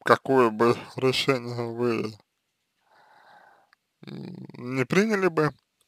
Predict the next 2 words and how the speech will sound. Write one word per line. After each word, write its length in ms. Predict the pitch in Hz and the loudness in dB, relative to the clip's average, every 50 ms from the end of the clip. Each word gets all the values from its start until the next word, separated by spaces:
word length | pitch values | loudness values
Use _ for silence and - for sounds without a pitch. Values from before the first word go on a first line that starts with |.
| _ _ _ _ _ _ _ _ _ _ _ _ _ - _ _ _ _ _ _ _ | _ _ _ _ _ _ _ _ _ _ _ _ _ -20 _ _ _ _ _ _ _
а, 680 | 127 123 123 123 123 123 123 123 123 120 120 120 120 127 _ _ _ _ _ _ _ _ _ _ _ _ _ _ _ _ _ _ _ _ _ _ _ - - _ _ _ _ _ _ _ _ _ _ _ _ _ _ _ _ _ _ _ _ _ _ _ _ _ _ _ _ _ _ _ _ _ _ _ _ _ _ | -12 -12 -10 -10 -8 -8 -8 -8 -8 -10 -10 -12 -14 -20 _ _ _ _ _ _ _ _ _ _ _ _ _ _ _ _ _ _ _ _ _ _ _ -20 -20 _ _ _ _ _ _ _ _ _ _ _ _ _ _ _ _ _ _ _ _ _ _ _ _ _ _ _ _ _ _ _ _ _ _ _ _ _ _
относительно 1040 | - 127 - 135 131 127 117 - - 131 113 - 127 123 123 - 123 123 - - 185 | 6 6 6 6 4 4 4 2 -4 -10 -8 -8 -8 -8 -6 -6 -6 -6 -6 -8 -10